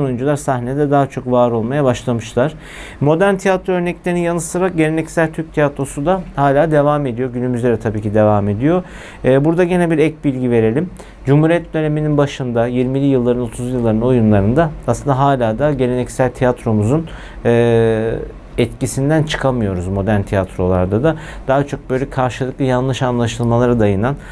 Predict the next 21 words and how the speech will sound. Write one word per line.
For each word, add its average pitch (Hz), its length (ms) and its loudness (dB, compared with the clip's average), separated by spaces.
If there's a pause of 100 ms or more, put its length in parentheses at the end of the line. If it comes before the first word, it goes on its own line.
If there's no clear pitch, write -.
(160)
yani 117 180 4
bizim 120 240 -2
klasik 120 380 -2
eski, 117 420 0 (240)
e, 104 200 -6
Türk 117 240 -2
tiyatrosu, 107 640 0
Karagözvari 104 960 2
oyunlar, 95 400 0
orta 104 300 -2
oyunuvari 101 480 2
oyunların 110 500 2 (340)
aslında 123 280 -2
modern 127 440 0
oyunlarda 107 560 0
da, 160 160 2 (300)
e, 113 260 4
sirayet 123 580 0
ettiğini, 117 440 -6
devam 120 320 2
ettiğini 127 460 -4